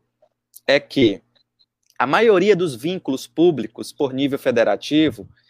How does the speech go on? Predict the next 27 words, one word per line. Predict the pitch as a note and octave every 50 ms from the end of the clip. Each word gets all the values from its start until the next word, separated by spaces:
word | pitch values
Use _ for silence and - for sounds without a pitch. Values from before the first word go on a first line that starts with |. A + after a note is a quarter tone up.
| _ _ _
se | - - E3+
concentram | - - E3 E3+ D#3+ - - - C#3+ C#3 D3 D#3+ - - F#3+ A3+ - _ _ _ _
na | _ C#3 D3+
rede | E3 E3+ D#3+ D#3+ E3 F#3+ F#3 F3+
munici-, | D#3+ C#3 B2+ B2 - -
nas | C#3 C#3 C#3+ C#3+
redes | - D#3 F3 F#3+ F#3 -
municipais, | C#3+ B2+ A#2+ A#2 A2+ - - - - - - F#2+ F#2 E2 - - - - - - _ _ _ _ _ _ _ _ _ _ _ _ _ _ _ _ _ _ - - - _ _ _ _ _ _ _ _ - -
né? | G#2+ A2+ B2+ C#3+ D#3+ F3+ - _ _ _ _
Nós | - B2+ B2+
vamos | B2 C#3+ C#3+ D3 D#3 D3 -
ter | - C#3+ B2+ A2+ G2+ F#2+ - _ _ _ _ _ _
lá, | - - C3 C3+ D3 D#3 D#3 C#3+ B2 B2+ - _ _ _ _ _ _ _ _ _ _ _ _ _ _ _ _
numa | A2+ A#2+ A#2+ A#2+ A#2 A#2 A2 G#2+ A2
série | - - - B2 A#2 A#2 A2 A2+ A2 G#2+ - _ _ _ _ _ _ _ _ _ _ _ _ _ _ _ _ _
também | - D3 C#3 B2+ A2 C#3 D#3+ E3+
divulgada | D3+ B2+ A#2 B2 A2 A#2+ A#2+ A#2 A#2 A2+
por | _ _ - A2+ B2 A#2+
esse | A#2+ A#2+ - - -
Atlas | B2 A#2 A2+ - A2 A#2 A2 G#2+
do | G#2+ A2+
ipea, | A2+ G2+ - _ - C#3+ D3 D3 C3 A2 G2+ F2+ F#2 A#2 _ _ _ _ _ _ _ _ _ _ _ _ _ _ _ _ _ _ _ _ _ - _ _ _ _ _ _ _
em | - B2
dois | A#2 A#2+ A#2
mil | A#2+ C3
e | B2
dezenove, | G#2+ B2+ A#2+ A2 A2 A#2 C3 C#3+ D3 C3+ A2+ F#2+ F#2+ - - -